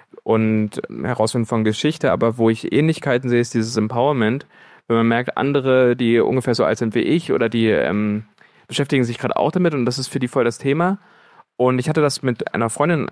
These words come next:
die ich in Halle hier kennengelernt hab, ähm, die dann erst eine Freundin geworden ist,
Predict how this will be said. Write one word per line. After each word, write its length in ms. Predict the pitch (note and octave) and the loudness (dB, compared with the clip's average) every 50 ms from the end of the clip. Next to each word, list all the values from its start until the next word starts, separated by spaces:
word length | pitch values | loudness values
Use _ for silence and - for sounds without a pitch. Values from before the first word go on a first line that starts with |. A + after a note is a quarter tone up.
| - _ - | -10 _ -10
die 60 | A2+ | -8
ich 120 | G#2 - | -6 -4
in 140 | B2 G#2+ A#2 | -4 -2 0
Halle 160 | C3+ D3 F#3+ | 0 2 2
hier 320 | D#3+ C3 A#2+ A#2 A2 G#2+ G#2 | 0 2 2 2 2 0 0
kennengelernt 560 | - - D3 E3+ F3+ B2+ G2+ E2+ - G#2 A#2 | -2 -2 -2 0 0 0 0 0 0 -2 0
hab, 260 | A#2+ C3+ - - - - | 0 -2 -2 -4 -4 -2
ähm, 180 | - A2 A2+ A#2 | 0 0 0 0
die 140 | A2+ A2+ G#2 | 0 0 0
dann 160 | A#2 A#2 A#2 | 0 0 0
erst 240 | F#2+ F2 A#2+ B2 C3 | 0 0 0 0 0
eine 100 | A#2+ A#2+ | 0 0
Freundin 320 | - - B2 B2+ B2+ B2 | 0 0 0 2 2 2
geworden 360 | A#2+ A#2 A2+ B2 C#3+ D#3 D3+ | 2 2 4 4 4 4 4
ist, 240 | C3+ C#3 D3+ - - | 2 0 0 -2 -4